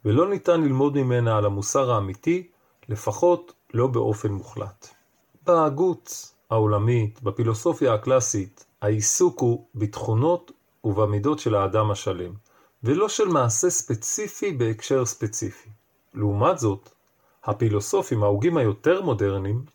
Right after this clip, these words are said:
מנסים להתמודד עם המתח הזה של הערכיות בעזרת התמקדות בשאלה מהו המעשה הראוי שחובה לעשותו, שהכוונה למעשה יחיד שנעשה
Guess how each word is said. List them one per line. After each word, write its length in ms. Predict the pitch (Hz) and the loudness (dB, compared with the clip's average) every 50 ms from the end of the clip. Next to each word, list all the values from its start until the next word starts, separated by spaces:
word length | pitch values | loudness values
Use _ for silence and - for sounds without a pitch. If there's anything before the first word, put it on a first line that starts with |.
| _ _ - | _ _ -6
מנסים 500 | 170 147 143 131 110 - - 175 185 190 | -4 -2 0 0 0 2 2 0 2 4
להתמודד 580 | 185 170 147 - 117 113 110 107 131 143 139 131 123 120 _ _ _ _ _ _ _ - | 2 2 2 2 0 0 0 2 2 2 2 2 -2 -6 _ _ _ _ _ _ _ -6
עם 160 | - 117 107 | -2 0 2
המתח 500 | 110 104 107 139 175 180 - 165 - - | 2 4 4 2 2 2 0 -4 -2 -2
הזה 200 | 117 101 117 143 | -2 0 0 -2
של 220 | 123 - 120 110 107 | 0 0 0 2 2
הערכיות 680 | 107 104 98 92 - 113 123 151 170 165 160 - - _ _ _ _ _ _ _ - 117 | 2 2 0 -2 -4 0 2 4 4 4 2 0 -6 _ _ _ _ _ _ _ -6 0
בעזרת 400 | 107 104 95 120 151 170 170 180 | 0 0 2 2 2 2 2 0
התמקדות 600 | - - - 117 104 101 107 120 160 165 - 135 | -4 -2 -2 -2 0 0 2 0 0 0 0 -2
בשאלה 580 | 117 107 - - 107 101 104 110 139 151 156 160 - _ _ _ - | -4 -4 -2 0 0 2 2 2 2 0 0 -4 -6 _ _ _ -4
מהו 440 | 107 104 120 147 175 190 202 196 175 | 0 2 4 4 4 2 2 0 0
המעשה 540 | 131 113 110 104 101 - - - 147 135 | 0 0 0 0 0 -2 0 2 4 4
הראוי 540 | 127 107 101 104 104 - 143 175 196 190 185 _ _ _ _ _ _ _ _ - | 4 4 4 2 2 2 2 0 0 -2 -8 _ _ _ _ _ _ _ _ -16
שחובה 560 | - - 120 - 110 107 95 90 123 139 143 | -6 -4 -4 0 0 -2 2 2 2 4 4
לעשותו, 600 | 131 117 107 110 107 - - 101 - - 90 - _ _ _ _ _ _ _ _ _ _ _ | 4 2 0 0 -2 -2 -4 -4 -2 -4 -8 -8 _ _ _ _ _ _ _ _ _ _ _
שהכוונה 840 | _ - - 123 113 - - - 104 92 98 98 107 143 180 220 180 175 _ _ _ _ _ _ _ - | _ -8 -6 -6 -6 -4 -2 -2 -2 0 0 0 0 2 0 0 -2 -4 _ _ _ _ _ _ _ -4
למעשה 460 | 110 101 104 110 110 113 - - - 175 | -2 0 0 2 0 0 -2 2 2 2
יחיד 560 | 170 151 123 - - - 220 202 143 110 101 104 _ _ _ _ _ | 2 2 0 0 -2 -4 -2 -2 -2 -4 -6 -8 _ _ _ _ _
שנעשה 680 | - - 117 113 110 107 104 - - - 175 180 170 | -6 -4 -2 0 2 0 0 -2 2 2 2 2 2